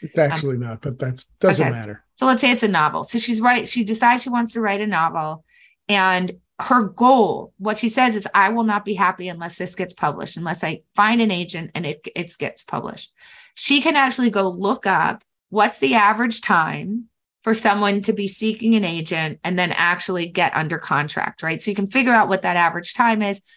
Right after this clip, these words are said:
Speaker 2: for a first-time author. Let's say it's five years. So depending on how much she wants it, she can say, "If I get to five years and I haven't done it, I'll stop. Maybe I'll switch to a different idea. Maybe I'll switch to something else altogether."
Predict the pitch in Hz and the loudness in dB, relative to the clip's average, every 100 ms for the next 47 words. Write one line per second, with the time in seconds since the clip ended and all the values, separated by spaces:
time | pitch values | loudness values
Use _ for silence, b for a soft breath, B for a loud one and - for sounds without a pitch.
0 | b - 170 165 214 220 226 185 175 170 | b -6 -6 2 2 4 2 2 2 2
1 | 180 180 170 170 170 151 - - 151 147 | 0 -4 -4 -4 -6 -6 -4 0 2 0
2 | 143 - - - _ _ _ 262 269 240 | -6 -8 -12 -20 _ _ _ 2 2 4
3 | 294 320 285 247 214 202 196 - 202 254 | 4 4 2 4 4 2 -2 -4 2 4
4 | 285 220 - - 208 214 196 196 180 - | 4 -2 -6 -6 -4 -4 -4 -2 -2 -2
5 | - 190 208 226 233 220 196 190 196 220 | -2 0 2 0 0 2 2 2 -2 -2
6 | 220 170 180 175 180 175 170 160 165 160 | -2 -2 0 -2 -4 -4 -4 -4 -4 -6
7 | - 165 175 - b b _ 185 190 185 | 0 4 4 4 b b _ -2 2 0
8 | 185 - 233 233 - 208 185 196 190 175 | 0 -2 -2 -2 0 0 0 -4 -2 -2
9 | 160 160 151 165 254 320 _ _ _ _ | -2 -6 -2 2 2 -2 _ _ _ _
10 | - 208 214 214 202 - 196 - 202 - | 2 4 6 4 2 -2 -4 -4 -6 -4
11 | 180 175 175 170 170 165 - 233 208 196 | -4 -2 -4 -2 -2 -4 0 2 4 0